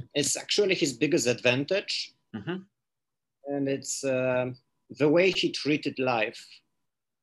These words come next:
Speaker 1: Uh, he treated life as a, as a gift, as
Speaker 2: Mm-hmm.
Speaker 1: something. Of course, it can also bring suffering and injustice, but, uh,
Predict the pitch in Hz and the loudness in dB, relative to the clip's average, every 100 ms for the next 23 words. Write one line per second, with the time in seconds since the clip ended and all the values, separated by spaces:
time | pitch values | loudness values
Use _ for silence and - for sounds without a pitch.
0 | _ _ _ _ _ _ _ _ _ 123 | _ _ _ _ _ _ _ _ _ -6
1 | 127 127 131 127 127 143 - 208 220 160 | -4 -4 -2 -2 -4 -6 -2 0 0 2
2 | 156 185 175 156 165 151 147 156 143 143 | 2 2 0 -2 0 0 0 -2 -2 0
3 | 127 139 - - - _ _ _ _ 117 | 2 0 -2 -14 -16 _ _ _ _ -10
4 | 120 113 151 135 127 135 _ _ - _ | -6 -4 0 0 -2 -6 _ _ -20 _
5 | _ - - _ _ _ _ _ - 147 | _ -20 -20 _ _ _ _ _ -10 -8
6 | - 226 175 - 151 - 151 160 156 143 | 2 4 4 0 -4 -2 0 0 -2 -2
7 | 120 135 123 - - 160 160 139 123 110 | 0 -2 -2 -6 -2 -2 0 2 0 -2
8 | - 120 - 123 123 147 165 - 117 117 | -8 -20 -10 -4 0 2 0 -2 -8 -6
9 | - - - - - - - _ - - | -4 -2 0 2 2 2 -2 _ -20 -2
10 | 131 135 131 - - 123 - _ _ _ | 2 2 2 -4 -4 -6 -6 _ _ _
11 | _ _ 127 123 127 127 127 | _ _ -16 -12 -10 -10 -10